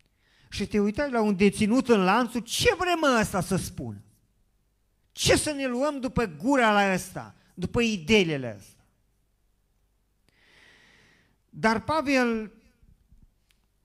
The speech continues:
la un moment dat, trece peste barierele astea epoleților, a ținutei și spune:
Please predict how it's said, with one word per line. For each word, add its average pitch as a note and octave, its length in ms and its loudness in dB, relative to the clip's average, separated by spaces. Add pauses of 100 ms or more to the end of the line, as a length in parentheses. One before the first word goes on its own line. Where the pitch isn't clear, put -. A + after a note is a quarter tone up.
(120)
la G#3+ 200 2
un B3 100 0
moment A3+ 300 -2
dat, B3 220 -2
trece A#3+ 420 0
peste F#3 320 -4
barierele F3 680 -2
astea D#3+ 340 -4
epoleților, D3+ 1160 -8 (800)
a D#3+ 120 -6
ținutei C#3+ 680 -4
și D3 180 -12
spune: D3+ 580 -10